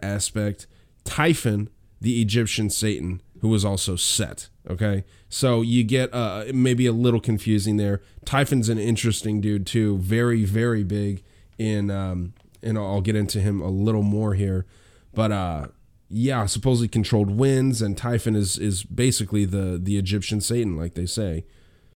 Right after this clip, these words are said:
And so right here, we do have to remember that earlier on, I said that Pike was saying that Masonry is identical to the ancient mysteries.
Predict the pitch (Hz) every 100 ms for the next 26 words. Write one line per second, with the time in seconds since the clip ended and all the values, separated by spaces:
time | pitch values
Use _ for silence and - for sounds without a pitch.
0 | _ 113 110 131 120 120 107 143 170 139
1 | 131 82 113 107 101 123 101 107 123 -
2 | - 131 127 139 147 120 107 104 _ _
3 | _ _ 113 113 - _ _ - 113 123
4 | 123 120 131 113 107 101 104 98 - 110
5 | 104 95 - 127 127 - 113 107 110 107
6 | 113 107 110 113 110 - _ - 101 131
7 | 151 127 117 117 101 110 - 113 92 113
8 | 117 - 113 110 - 120 113 - 101 101
9 | - 110 131 156 - 82 - -